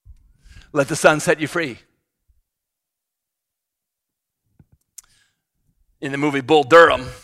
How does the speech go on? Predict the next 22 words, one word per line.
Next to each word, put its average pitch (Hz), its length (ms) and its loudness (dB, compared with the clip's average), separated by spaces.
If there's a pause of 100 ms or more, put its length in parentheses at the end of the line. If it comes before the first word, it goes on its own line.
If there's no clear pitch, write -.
(1800)
uh, 107 200 -10
Annie 160 220 -2
Savoy 131 640 4 (260)
begins 147 760 -4 (580)
with 131 260 -4
this, 151 260 -6
uh, 131 60 -4
speech - 420 -4
about 175 240 6
baseball, - 520 0 (1000)
the - 80 -20
Church - 320 -4
of 170 100 -8
Baseball. 120 520 -6 (1160)
And 110 180 -16
she 131 160 -12
says, 143 640 0 (600)
I 147 100 4
gave 214 460 2
Jesus 196 500 -2
a - 80 -10
chance 123 760 -8